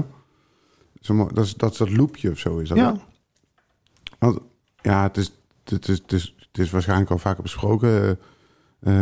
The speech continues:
Speaker 1: het is vijftien jaar geleden dat je inderdaad, eh, dan op je
Speaker 2: Een piek was, ja.
Speaker 1: piek was.
Speaker 2: Ja.
Speaker 1: En dan praten we over tweeduizend, eh,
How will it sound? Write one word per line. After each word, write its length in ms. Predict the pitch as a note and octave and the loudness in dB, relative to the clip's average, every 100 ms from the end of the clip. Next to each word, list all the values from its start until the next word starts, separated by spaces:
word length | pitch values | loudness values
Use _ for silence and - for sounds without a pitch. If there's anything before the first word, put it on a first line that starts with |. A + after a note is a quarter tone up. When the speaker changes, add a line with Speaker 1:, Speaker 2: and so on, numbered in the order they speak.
| G2 F#2+ | 4 4
Speaker 1:
het 220 | F#2 - | 2 -2
is 100 | - | -8
vijftien 340 | - A2+ G2 A#2+ | 0 0 2 2
jaar 140 | G#2 | 2
geleden 340 | F#2+ G#2+ G#2+ G2 | 2 2 2 2
dat 160 | F#2+ | 0
je 80 | G2+ | 0
inderdaad, 400 | G2 G2 F#2 - | 0 2 0 0
eh, 80 | G2 F#2 F#2 F#2 F#2 - | 2 2 2 2 2 0
dan 160 | G2+ | 0
op 140 | G2 - | 0 -2
je 160 | G2+ - _ _ | -6 -6 _ _
Speaker 2:
Een 240 | C#3+ C3+ - | 0 0 2
piek 240 | C#3 - | 2 2
was, 300 | A#2+ F#2 - | -2 -2 0
ja. 100 | A2 | 0
Speaker 1:
piek 80 | D3 | 2
was. 480 | C#3+ D3 F3+ - - _ _ _ _ _ _ | 4 2 0 -10 -18 _ _ _ _ _ _
Speaker 2:
Ja. 220 | - A2+ - - | 0 2 2 -2
Speaker 1:
En 80 | G#2 | -2
dan 100 | F#2+ | 0
praten 300 | G#2 G2+ G#2 | -2 0 2
we 60 | |
over 220 | G#2 G2+ | 2 2
tweeduizend, 560 | - G#2+ G#2 F#2+ G2 | 2 2 4 2 0
eh, 80 | F#2 | 0